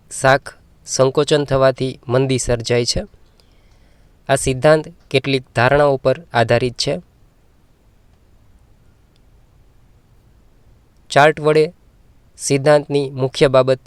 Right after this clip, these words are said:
સમજીએ. બેંકો દ્વારા શાખ વિસ્તરણ કરવામાં આવે છે, તેને લીધે નીચા વ્યાજદર અને ધિરાણ સસ્તું બને છે,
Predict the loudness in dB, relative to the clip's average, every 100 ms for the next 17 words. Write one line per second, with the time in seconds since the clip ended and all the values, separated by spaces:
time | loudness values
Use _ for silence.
0 | -14 -2 0 0 -2 -4 -6 _ _ _
1 | _ _ _ _ _ _ _ 0 2 2
2 | 0 4 4 4 0 -4 -20 -18 -2 2
3 | 2 0 -4 -2 0 0 0 -6 -4 0
4 | 2 2 2 2 0 0 -2 -6 -8 -20
5 | -20 -10 -2 0 0 -2 -2 -4 -4 _
6 | _ _ _ _ _ _ -4 0 2 4
7 | 4 4 2 -4 -6 -10 -4 0 0 -2
8 | -4 0 2 2 0 -6 -6 -4 -2 0
9 | -2 -4